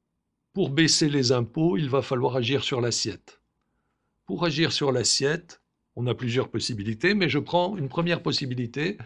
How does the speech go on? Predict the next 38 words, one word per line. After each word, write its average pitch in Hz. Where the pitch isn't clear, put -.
qui 156
est 135
celle 160
de 147
diminuer 160
les 156
produits 135
imposables. 113
Vous 110
voyez 110
donc 127
que -
dans, 101
dans 101
la 104
formule 110
entre 101
crochets, 139
euh, 110
quand 110
on 123
diminue 135
les 123
produits 110
imposables 107
à 95
charge 98
constante, 110
eh 120
ben, 104
on 113
va 107
diminuer 127
l'assiette. -
L'assiette, 139
c'est 123
produits 104
im-, 101